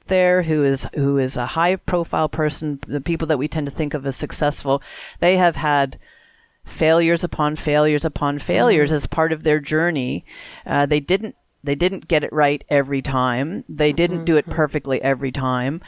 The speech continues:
Speaker 1: Uh, we women, I think, uh, suffer mightily from perfectionism.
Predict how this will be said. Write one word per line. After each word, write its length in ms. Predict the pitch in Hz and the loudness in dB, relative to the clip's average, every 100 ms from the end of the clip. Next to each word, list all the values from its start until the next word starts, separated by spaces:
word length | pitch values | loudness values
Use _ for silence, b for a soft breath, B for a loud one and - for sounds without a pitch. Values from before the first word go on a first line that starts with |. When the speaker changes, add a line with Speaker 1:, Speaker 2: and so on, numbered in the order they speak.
| B B B - | B B B -4
Speaker 1:
Uh, 340 | 143 139 139 | 0 2 0
we 200 | - 175 | 2 2
women, 260 | 180 175 165 | 4 2 2
I 100 | 147 | 0
think, 420 | 143 165 151 - - - | 0 0 -2 -6 -14 -10
uh, 80 | 139 | -6
suffer 540 | 123 - 170 - 151 143 | -4 2 2 2 0 0
mightily 720 | 139 143 160 165 156 135 131 | 0 2 2 0 0 0 -2
from 340 | - 139 131 | -2 -4 -2
perfectionism. 1040 | - 131 160 151 - 143 135 123 135 160 | -4 -2 -2 -2 -4 -2 -2 0 -4 -4